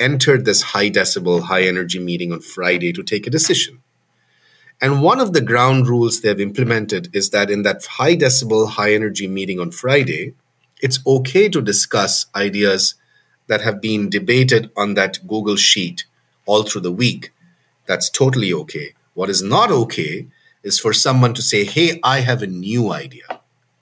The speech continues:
If you have a new idea that no one has seen, that idea has to be deferred till next week, because that's something that you need to put the data on and, you know, cite your sources,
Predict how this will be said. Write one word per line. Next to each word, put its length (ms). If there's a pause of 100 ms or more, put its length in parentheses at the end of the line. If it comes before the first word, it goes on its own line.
(460)
If 200
you 180
have 240
a 60
new 200
idea 360
that 180
no 100
one 140
has 180
seen, 540 (400)
that 240
idea 340
has 220
to 100
be 360 (400)
deferred 540
till 300
next 400
week, 400 (720)
because 380
that's 240
something 400
that 200
you 80
need 180
to 60
put 200
the 80
data 360
on 640 (680)
and, 420 (120)
you 100
know, 120
cite 380
your 140
sources, 1000